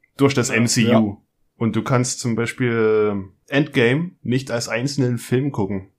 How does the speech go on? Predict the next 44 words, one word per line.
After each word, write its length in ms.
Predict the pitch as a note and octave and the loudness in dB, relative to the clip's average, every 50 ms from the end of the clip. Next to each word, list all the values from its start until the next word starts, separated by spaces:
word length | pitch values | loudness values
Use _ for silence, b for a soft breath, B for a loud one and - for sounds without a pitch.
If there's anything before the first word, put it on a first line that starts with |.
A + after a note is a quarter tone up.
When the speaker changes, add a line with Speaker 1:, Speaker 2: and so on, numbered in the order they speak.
| _ | _
Speaker 1:
Kannst 340 | - - - G#2 A2+ A2+ - | -8 -2 -2 0 0 -2 -4
du, 160 | F#3+ G3 C#4 | -4 -4 -4
klar, 540 | C#4 - - G#2+ G2+ A2+ D3+ F3+ G3 - - | -4 -2 0 2 4 4 2 2 -2 -2 -2
aber 240 | - A#2+ A2+ A#2 A#2 | 0 0 2 2 0
den 440 | A2+ - B2+ A#2 A2+ A2+ G#2+ G#2+ A2 | -2 -2 -4 -2 -2 -2 -4 -4 -6
ganzen 320 | G#2+ A2 A#2 B2+ C3 C#3 B2+ | -6 -6 -6 -6 -6 -8 -8
Zusammenhang, 680 | - - G#2 G2+ A#2 A#2 E3 F3+ E3 F#3 D#3+ C3+ A#2+ | -8 -8 -6 -4 -2 -2 -2 -2 -4 -4 -6 -6 -6
das 140 | G#2+ G#2 - | -8 -8 -6
ganze 360 | - B2+ D3+ - - C#3+ A#2+ | -6 -6 -6 -4 -4 -4 -2
Wunderbare, 560 | A2+ C3 D#3+ E3+ F3+ - - C3 B2+ B2 A#2 | 0 -2 0 0 -2 -2 -2 0 0 0 0
das 160 | G#2 A2+ - - | -2 -4 -6 -6
ist 240 | C#3 C3+ - - | -6 -6 -6 -4
wie 180 | B2+ C3 C3 C3+ | -2 -2 0 0
ein, 280 | C3 B2+ B2+ B2+ B2+ B2 | 0 -2 -2 -4 -4 -6
ein, 180 | A#2+ C3 C3+ | -6 -6 -4
ein 100 | C3+ C3 | -4 -4
Staffelfinale 800 | - - - C3 B2+ F#3 E3+ - B2+ A2 G#2+ G2+ G2+ G2+ G2 F#2 F#2+ | -2 0 0 0 2 0 0 2 2 2 2 2 0 0 -2 -4 -4
halt, 180 | F#2+ G2+ - | -4 -6 -4
haben 140 | - G2 G2 | -4 -6 -6
sie 80 | G2 G#2 | -6 -6
gemeint. 380 | G2+ F#2+ F2+ F2+ F#2+ G2 - - - | -6 -6 -6 -6 -6 -6 -8 -10 -8
Speaker 2:
Ja, 100 | - C3+ C3+ | -4 -2 -2
du 100 | C#3+ C3 | -2 0
brauchst 320 | - B2+ C3 D3+ - - | 2 4 4 4 2 0
halt 120 | C#3 B2 | -6 -6
Infos 460 | - D#3+ D3 C#3 - C#3 C3 A#2+ - - | -6 -8 -10 -8 -4 -4 -4 -4 -6 -8
vorher. 360 | - - B2 B2 A#2+ A#2 A2+ | -10 -10 -10 -8 -6 -2 0
Speaker 1:
Ja. 280 | A#2 A2+ A#2 - - _ _ _ | 2 2 2 0 -4 _ _ _
Speaker 3:
Ja. 220 | - - G#2 - _ _ _ _ - | -12 -12 -12 -12 _ _ _ _ -12
Aber 500 | - - - B2 A#2 G#2+ G2+ - - _ - | -8 -4 0 4 4 6 4 4 0 _ -6
hatten 360 | - - A#2+ A#2 - G#3 G#3+ | -4 -2 -2 -4 -4 -6 -6
die 160 | - B3+ B3 | -4 -4 -2
nicht 180 | B3 A#3 A#3 - | -2 -4 -6 -6
schon 180 | - A#3 A3 A3 | -8 -8 -8 -8
im 200 | - - B2 A2 | -8 -10 -12 -10
Podcast? 680 | - - D3+ - - - - A#3 A#3 A#3 - - _ | -10 -10 -12 -12 -12 -10 -10 -10 -10 -10 -12 -12 _
Warte 140 | - A#2+ A#2+ | -2 -2 -2
mal, 260 | A2 G#2+ G2+ G2+ G2+ - - | 0 0 -2 -2 -4 -6 -6
erinnert 380 | - - - C3 D#3 F3 - - | -4 -2 0 0 0 -2 0 -2
der 100 | G3+ G3 | -2 -2
mich 200 | A3 G#3+ - - | -4 -8 -12 -10
nicht 340 | - F3 F3+ F#3 - - - | -8 -6 -6 -6 -8 -14 -12
an 240 | - - D3+ D#3 - | -6 -6 -4 -4 -4
was? 300 | F#3+ G3+ - - - - | -6 -6 -8 -10 -18 -18